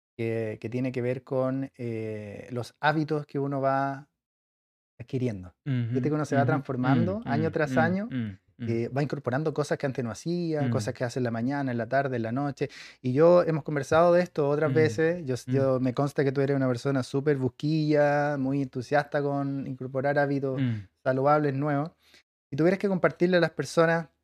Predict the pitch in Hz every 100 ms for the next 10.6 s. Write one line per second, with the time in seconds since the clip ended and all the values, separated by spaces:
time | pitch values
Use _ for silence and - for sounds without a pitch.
0 | _ _ _ _ _ _ _ _ _ _
1 | _ - 131 165 180 180 160 165 160 -
2 | 160 170 185 196 202 - _ _ _ -
3 | 131 151 - 160 143 156 147 156 135 131
4 | 139 143 131 117 98 - _ _ _ _
5 | _ _ _ - 117 123 127 127 120 113
6 | 107 113 117 - _ - 147 156 160 147
7 | 147 135 123 95 - - _ _ _ -
8 | - 147 165 160 147 139 139 156 202 123
9 | 127 127 117 104 - - 123 117 143 139
10 | 135 113 120 110 139 165